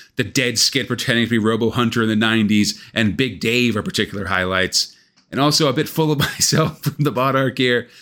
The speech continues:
This one's for allowing me onto the dread annual nineteen ninety-one to talk about how we got, how I got into two thousand A D and my love and sudden and inevitable heartbreak of what happened to Johnny Alpha. Hey, love having you on the show, buddy. Of course.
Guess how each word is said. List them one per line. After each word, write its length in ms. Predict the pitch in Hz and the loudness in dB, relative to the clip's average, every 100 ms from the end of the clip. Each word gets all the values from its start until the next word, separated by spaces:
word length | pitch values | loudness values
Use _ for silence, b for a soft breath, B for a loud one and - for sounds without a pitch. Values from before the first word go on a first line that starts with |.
| B B | B B
This 160 | 135 135 | -4 0
one's 160 | 131 | 0
for 80 | 135 | 2
allowing 520 | 120 120 135 139 127 123 | 0 2 2 2 2 2
me 260 | 127 123 | 4 4
onto 340 | 113 143 170 110 | 4 2 0 0
the 140 | 117 | -2
dread 380 | 101 - 131 131 | -2 -2 0 0
annual 320 | 120 120 120 | 0 0 0
nineteen 320 | 107 107 98 | 0 0 0
ninety-one 420 | 107 104 95 98 | 0 2 2 0
to 80 | 90 | -2
talk 200 | - 101 | -2 -4
about 120 | 95 | -4
how 300 | 85 92 85 B B B 110 | -4 -2 -4 B B B -4
we 100 | 98 | -4
got, 360 | 117 117 - - - | -2 -2 -2 -4 -4
how 280 | - 120 117 | 0 0 2
I 140 | 147 | 0
got 200 | 151 139 | 0 0
into 160 | 131 117 | 0 -2
two 140 | 107 | -4
thousand 380 | 95 92 92 98 | -2 -2 -2 -2
A 80 | 90 | -2
D 320 | 85 90 - - - | 0 -2 -4 -12 -2
and 100 | 104 | 0
my 80 | 95 | 2
love 320 | 101 110 107 | 2 0 0
and 100 | 95 | 0
sudden 460 | - 110 104 101 B B _ _ - | 0 0 0 -2 B B _ _ -2
and 120 | 117 | 0
inevitable 420 | 117 165 147 135 | 2 0 0 0
heartbreak 560 | 123 120 - 120 101 104 | 0 -2 0 0 0 -2
of 100 | 98 | -2
what 120 | 95 | 0
happened 340 | 98 90 87 | 0 -2 -4
to 60 | 87 | -6
Johnny 360 | 80 87 82 | -2 -2 -2
Alpha. 300 | - 87 - | -2 -4 -4
Hey, 180 | - 147 | -2 0
love 200 | 127 151 | 0 0
having 220 | 147 107 | -2 0
you 100 | 104 | 0
on 60 | 90 | -2
the 60 | 90 | -2
show, 240 | - 80 | -2 -4
buddy. 220 | 82 92 | -2 0
Of 80 | 107 | 0
course. 560 | 143 156 117 - - | 0 0 2 0 -2